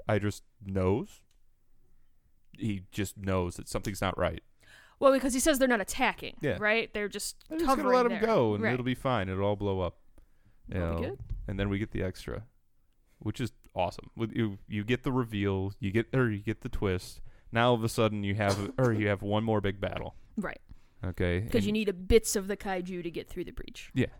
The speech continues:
Speaker 1: Uh, we get that. Now all of a sudden we're trying to fight for our lives. We're trying to get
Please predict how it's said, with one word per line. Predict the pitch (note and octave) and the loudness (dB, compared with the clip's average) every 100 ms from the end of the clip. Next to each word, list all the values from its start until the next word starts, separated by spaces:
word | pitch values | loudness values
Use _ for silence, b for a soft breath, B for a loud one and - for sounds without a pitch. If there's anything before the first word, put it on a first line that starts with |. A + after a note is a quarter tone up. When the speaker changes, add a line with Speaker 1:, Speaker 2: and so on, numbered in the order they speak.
| - - - - | -20 -20 -20 -4
Speaker 1:
Uh, | B2+ G#2+ | -2 -2
we | G2+ F#2+ | -4 -4
get | F#2+ - | -4 2
that. | G#2+ A2+ - | 2 2 0
Now | G#2 G2 | 0 0
all | |
of | F#2+ | 0
a | |
sudden | F#2+ G#2 G2+ | -2 -2 -2
we're | F#2+ | -4
trying | - G#2 G2 F#2+ | 0 2 0 -2
to | - G2 F#2+ F#2+ - | -4 -2 -2 -4 -8
fight | - - D3+ C#3+ | -6 4 4 4
for | - B2 | 4 6
our | A2 | 6
lives. | G2+ F#2 F2+ F#2 - - | 4 2 2 -2 -6 -8
We're | F#2+ | -2
trying | G#2+ G2 F#2+ | -2 -2 -4
to | F#2+ F#2 G2+ G#2 - | -8 -8 -10 -14 -6
get | A#2 A2 - | 0 2 0